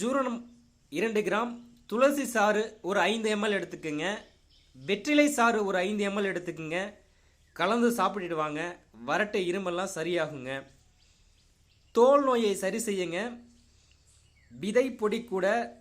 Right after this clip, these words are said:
இது நாட்டு மருந்து கடையில கிடைக்குங்க, நீங்க அப்படியே வாங்கிக்கலாம். விதை பொடி கூட சம அளவு தேன் கலந்து சாப்பிட்டு வர தோல் நோய் வந்து சரி செய்யுங்க.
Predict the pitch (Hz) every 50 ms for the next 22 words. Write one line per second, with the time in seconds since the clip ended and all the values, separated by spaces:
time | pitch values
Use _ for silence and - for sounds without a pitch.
0 | - _ _ _ - 156 165 170 185 226 220 247 202 214 208 190 196 185 185 180
1 | 180 156 170 170 175 175 175 165 165 175 170 170 170 160 160 156 175 175 156 156
2 | 165 170 156 147 151 147 143 151 175 - - - _ _ _ _ _ _ _ _
3 | _ _ _ _ _ _ _ _ _ _ _ _ _ - 123 170 226 269 294 294
4 | 233 247 226 226 - - 202 208 240 240 240 - - 208 208 226 240 247 240 233
5 | 240 247 233 233 - 214 226 233 214 - 196 185 180 185 190 185 - 185 175 185
6 | 185 202 190 - 175 156 151 147 160 185 214 208 - - _ _ _ _ _ _
7 | _ _ _ _ _ _ _ _ _ _ _ _ _ - - _ _ _ _ _
8 | _ _ _ _ _ _ _ - 226 233 240 262 254 240 226 202 170 175 175 202
9 | 196 - 185 156 185 180 180 160 143 139 127 120 120